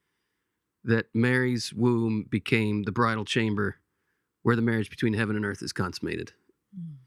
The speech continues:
Speaker 1: That is a constant source of wonder and amazement to me. And I wish the lights and the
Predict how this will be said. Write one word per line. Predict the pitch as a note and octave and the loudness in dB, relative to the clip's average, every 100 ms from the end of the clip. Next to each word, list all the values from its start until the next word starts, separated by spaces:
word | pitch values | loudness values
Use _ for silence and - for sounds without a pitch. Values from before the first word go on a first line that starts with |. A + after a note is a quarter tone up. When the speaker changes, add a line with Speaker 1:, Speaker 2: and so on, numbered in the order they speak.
| _ _ _ _ | _ _ _ _
Speaker 1:
That | - G#2+ - _ _ _ _ _ _ _ _ _ _ _ - | -2 -2 -4 _ _ _ _ _ _ _ _ _ _ _ -6
is | F#2+ A2 | -4 -4
a | - _ _ - - | -6 _ _ -8 -2
constant | C3 G#2 - G#2 - | 0 0 -4 -6 -4
source | - G#2 F#2+ - | -2 -2 -4 -8
of | G#2 F2 | -10 -6
wonder | F#2+ F#2 F#2+ - | -4 -4 -4 -4
and | G2 | -4
amazement | F#2 F#2 F#2 - - | -2 -4 -4 -8 -10
to | - | -4
me. | E2+ - - | -4 -4 -4
And | G2+ | -2
I | G#2 | -2
wish | G#2 C#3+ C3+ - - _ _ _ _ _ _ _ _ _ _ | 0 2 0 -4 -10 _ _ _ _ _ _ _ _ _ _
the | F#2+ | -4
lights | G2 G#2+ G#2 - - - - | 0 0 0 -4 -4 -6 -6
and | G2+ G2 F#2 F2+ | -4 -2 -2 -4
the | F2 E2 D#2+ | -6 -6 -8